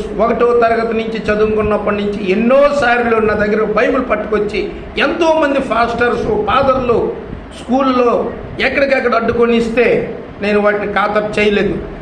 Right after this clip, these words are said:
కానీ ముప్పై ఐదు సంవత్సరాల క్రితము నా అంతటా నేనే ఒక న్యూస్ పేపర్లో చూసినటువంటి హెడ్లైన్ పెట్టి ఆయనను అంగీకరించాను.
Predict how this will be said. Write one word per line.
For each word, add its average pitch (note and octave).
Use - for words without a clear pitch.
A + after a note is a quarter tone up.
కానీ F3+
ముప్పై A#3
ఐదు A#3+
సంవత్సరాల G3+
క్రితము G3
నా G3
అంతటా A#3+
నేనే A#3
ఒక A3
న్యూస్ D#4
పేపర్లో C4
చూసినటువంటి A3
హెడ్లైన్ A#3+
పెట్టి F#3
ఆయనను F#3
అంగీకరించాను. E3+